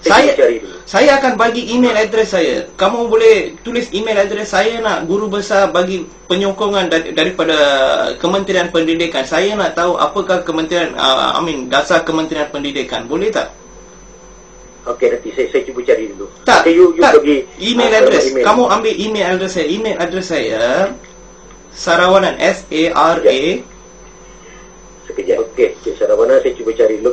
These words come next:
Speaker 1: Kalau nanti saya, saya send.
Speaker 2: Saya, saya akan menunggu. Kalau guru besar tak bagi jawapan yang, uh, betul, so saya akan bawa ini ke, uh, I mean, uh,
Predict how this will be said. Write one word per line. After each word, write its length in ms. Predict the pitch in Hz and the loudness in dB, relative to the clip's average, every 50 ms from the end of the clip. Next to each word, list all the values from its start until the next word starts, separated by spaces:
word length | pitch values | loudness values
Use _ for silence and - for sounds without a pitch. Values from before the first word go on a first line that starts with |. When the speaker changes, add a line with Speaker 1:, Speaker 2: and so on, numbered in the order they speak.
| 131 | 2
Speaker 1:
Kalau 160 | 127 120 120 | 2 2 2
nanti 240 | 123 123 123 120 - | 2 0 -2 -4 0
saya, 320 | - 107 104 104 107 104 98 - | 0 2 2 2 2 0 0 -2
saya 240 | - 98 98 98 98 98 98 95 90 - - | -2 -2 0 0 -2 -2 -2 -4 -6 -4 -4
send. 120 | - 92 90 90 | -4 -4 -2 0
Speaker 2:
Saya, 300 | 196 196 226 240 240 226 - - - | 0 2 4 4 4 4 2 -2 -2
saya 320 | - - 196 214 247 247 - - | 0 2 4 4 4 4 4 2
akan 320 | - - 214 196 190 185 196 | 0 2 0 0 0 0 -2
menunggu. 240 | 208 214 202 185 | -2 0 -2 0
Kalau 240 | - 190 185 208 214 | 0 2 2 4 2
guru 240 | 202 185 202 196 202 | 4 4 2 2 2
besar 320 | 190 202 208 196 233 214 - - | 0 -2 -2 -2 -2 -2 -2 0
tak 160 | - 156 165 | -2 -2 -2
bagi 240 | 175 170 180 180 160 | -2 -2 -4 -2 0
jawapan 480 | 170 175 175 175 170 - 185 180 175 - | 2 2 2 2 0 0 0 0 0 -2
yang, 160 | 160 151 151 | -4 -6 -6
uh, 320 | 151 147 143 139 135 135 | -6 -6 -6 -6 -6 -6
betul, 560 | 131 156 - - 180 190 208 226 226 - - - - - - - | -6 -8 -4 -4 -2 0 0 0 -2 -2 -4 -10 -16 -20 -20 -20
so 320 | - - - 170 165 156 151 | -14 -6 -4 -2 -2 -2 -2
saya 400 | - 156 151 165 170 - - - | -2 0 0 2 2 0 -2 -2
akan 240 | - 160 156 147 | -4 -4 -2 0
bawa 320 | 143 151 156 156 143 139 143 | 0 0 0 0 -2 -2 -2
ini 240 | 151 156 143 - - | -4 -6 -8 -6 -4
ke, 80 | 143 | 0
uh, 960 | 139 131 131 127 123 123 120 123 - - - 131 127 127 123 117 - - - - - - - - | 0 0 0 0 -2 -2 -2 -2 -2 -2 -2 -2 -2 -4 -4 -6 -10 -10 -12 -14 -18 -14 -10 -8
I 40 | 123 135 | -6 -6
mean, 240 | 135 131 127 123 120 | -4 -4 -6 -6 -6
uh, 480 | 117 127 120 110 107 107 - - - | -6 -8 -8 -8 -8 -8 -8 -10 -10